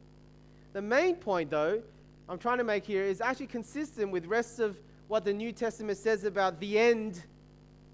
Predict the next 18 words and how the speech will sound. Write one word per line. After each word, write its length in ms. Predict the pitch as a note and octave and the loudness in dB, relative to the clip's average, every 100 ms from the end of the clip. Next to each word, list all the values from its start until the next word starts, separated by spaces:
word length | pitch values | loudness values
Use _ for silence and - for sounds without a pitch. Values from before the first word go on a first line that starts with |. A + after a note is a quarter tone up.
| - - - - - - - - - - | -20 -20 -20 -20 -20 -20 -20 -20 -20 -6
and 180 | F#3+ F#3 | -4 -2
Jesus. 540 | G3 G#3 F3+ D#3+ A2+ - - - - - - - | 0 0 0 -4 -6 -12 -20 -20 -20 -20 -20 -10
And 140 | F#3 G3+ | -2 4
that 180 | B3 A#3+ | 6 6
is 140 | A3 | 4
that 200 | A3 F#3+ | 2 2
Jesus' 600 | A#3+ C#4+ D#4 A#3 G#3 G#3+ E3+ | 0 2 2 0 -6 -8 2
death 260 | B3+ C4+ C4+ | 6 6 6
and 140 | B3+ | 6
resurrection 800 | A#3+ A#3 A#3 B3 A3+ - F#3+ D3 - - | 6 6 4 2 2 0 -2 -2 -10 -6
is 540 | A#3+ C#4 B3+ A3+ F3+ D3 - - - - - - - - - | 0 2 2 2 -4 -12 -20 -20 -20 -20 -20 -20 -20 -12 0
an 240 | G3+ G3+ | 0 0
end 280 | F#3+ G#3+ G3+ | 0 0 2
of 120 | F3+ | 0
the 100 | F#3+ | 0
world 320 | F3 F3+ F3 | 2 2 2
event. 460 | D#3+ D#3 B2+ - - | 0 -2 -4 -10 -6
That's, 320 | E3 F#3 F#3+ | 2 2 2